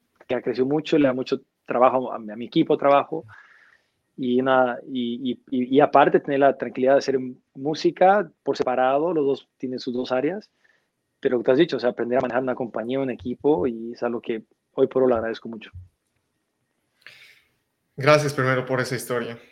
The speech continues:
Speaker 2: Gracias, porque le has dado un, un, un toque mucho más profundo de, de, de toda la investigación que yo había hecho. Te agradezco eso, Ignacio. Y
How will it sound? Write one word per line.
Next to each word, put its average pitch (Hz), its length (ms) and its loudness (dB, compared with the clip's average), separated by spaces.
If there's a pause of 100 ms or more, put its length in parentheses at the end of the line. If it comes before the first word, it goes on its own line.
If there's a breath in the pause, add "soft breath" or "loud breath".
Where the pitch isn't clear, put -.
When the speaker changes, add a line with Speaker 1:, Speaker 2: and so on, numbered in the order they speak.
(100)
Speaker 2:
Gracias, 127 480 0
porque 120 320 -4
le 127 100 0
has 131 140 0
dado 131 480 0
un, 123 260 -10
un, 127 220 -10
un 127 200 -10
toque 139 520 -6 (520 soft breath)
mucho 147 440 0
más 120 160 -8
profundo 120 720 -10
de, 117 300 -4
de, 120 260 -6
de 123 140 0
toda 147 160 2
la 139 80 4
investigación 123 480 -6
que - 120 -8
yo 120 60 -4
había 120 120 -4
hecho. 117 180 -14
Te 117 60 -10
agradezco 117 420 -8
eso, 117 180 -12
Ignacio. - 380 -20 (640 soft breath)
Y 156 460 -6